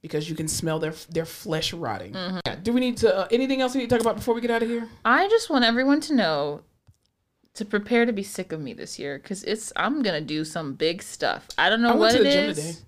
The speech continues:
Speaker 2: Whoa.
Speaker 1: I did.
Speaker 2: Very
Speaker 1: I'm
Speaker 2: proud
Speaker 1: trying,
Speaker 2: of you.
Speaker 1: I'm doing a seventy-five hard challenge. Y'all keep me accountable in the comments.
Speaker 2: That's
Speaker 1: Please keep me
Speaker 2: seventy-five days
Speaker 1: accountable.
Speaker 2: of, like, horrible shit, right?
Speaker 1: Yeah, but it's technically not seventy-five days in a row 'cause I'm taking off.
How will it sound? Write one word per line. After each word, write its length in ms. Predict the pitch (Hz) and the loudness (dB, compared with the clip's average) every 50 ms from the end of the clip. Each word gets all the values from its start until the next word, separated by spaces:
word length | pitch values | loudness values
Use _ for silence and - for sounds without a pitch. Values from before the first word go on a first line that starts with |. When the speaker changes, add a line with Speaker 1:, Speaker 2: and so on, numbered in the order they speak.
| _ _ _ _ _ _ _ _ _ _ | _ _ _ _ _ _ _ _ _ _
Speaker 2:
Whoa. 340 | 170 151 131 131 - - - _ _ _ _ - | _ -12 -12 -10 -10 -12 -14 _ _ _ _ -16
Speaker 1:
I 40 | |
did. 320 | 180 - 185 175 170 160 - _ _ _ _ _ _ _ _ - - | -12 -10 -8 -8 -8 -10 -14 _ _ _ _ _ _ _ _ -18 -8
Speaker 2:
Very 100 | - - | -2 2
Speaker 1:
I'm 100 | - 480 - | 4 4 4
Speaker 2:
proud 60 | - | 4
Speaker 1:
trying, 120 | 605 571 - | 2 2 2
Speaker 2:
of 60 | - | 2
you. 60 | - | 2
Speaker 1:
I'm 180 | 349 415 302 311 | 0 2 2 0
doing 160 | 427 427 320 | 0 0 0
a 60 | 240 | 0
seventy-five 520 | - - 254 254 247 233 - 202 196 185 - | 4 4 2 2 2 2 2 2 2 2 2
hard 220 | 185 180 190 196 | 2 2 2 2
challenge. 320 | - - 214 214 220 208 233 | 2 0 0 0 -2 -2 4
Y'all 140 | 339 415 | 2 2
keep 180 | 415 - 330 277 | 4 2 -2 0
me 80 | 214 202 | 0 0
accountable 400 | 190 - 208 170 175 170 175 156 | -2 0 -2 -2 -2 0 -2 -4
in 60 | 147 | -4
the 80 | 151 | -6
comments. 260 | - 190 135 - - - | -8 -8 -8 -8 -2 2
Speaker 2:
That's 160 | 254 294 - | 2 2 6
Speaker 1:
Please 120 | 359 349 349 349 | 6 4 6 6
keep 80 | 359 | 4
me 40 | 320 | 4
Speaker 2:
seventy-five 200 | 330 311 311 240 | 4 4 4 4
days 80 | 214 214 208 214 214 | 4 2 2 2 0
Speaker 1:
accountable. 20 | 214 196 | -2 0
Speaker 2:
of, 20 | |
like, 240 | 180 165 151 143 - - _ _ | 2 2 2 0 -4 -14 _ _
horrible 380 | _ - - 185 180 170 160 160 | _ -4 0 0 2 2 2 -2
shit, 280 | 160 - - 143 - - | -2 -2 -4 -4 -4 0
right? 120 | - 247 | 4 6
Speaker 1:
Yeah, 100 | 302 254 | 6 6
but 140 | 233 240 254 | 6 6 4
it's 80 | 247 | 4
technically 340 | - 359 415 415 320 320 294 | 2 0 0 0 0 0 2
not 200 | 269 247 226 208 | 2 2 2 2
seventy-five 360 | - 240 226 220 202 196 190 | 2 2 2 4 2 2 2
days 160 | 202 202 196 190 | 2 2 0 0
in 80 | 180 | 0
a 20 | 170 | 2
row 160 | 170 170 165 | 2 2 2
'cause 120 | 160 165 | 2 -2
I'm 80 | 190 190 | -2 2
taking 180 | 233 208 208 | 2 2 2
off. 180 | 185 175 175 - | 2 -2 -2 -6